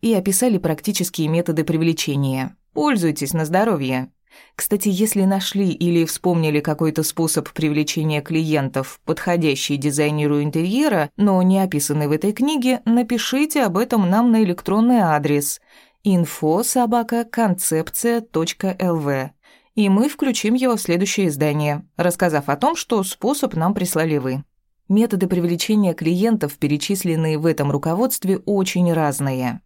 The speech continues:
Среди них есть предназначенные для новичков и рассчитанные на опытных дизайнеров,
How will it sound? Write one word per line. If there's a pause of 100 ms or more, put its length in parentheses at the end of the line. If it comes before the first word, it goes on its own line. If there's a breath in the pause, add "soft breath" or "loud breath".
(280)
Среди
них
есть
предназначенные
для
новичков
и
рассчитанные
на
опытных
дизайнеров,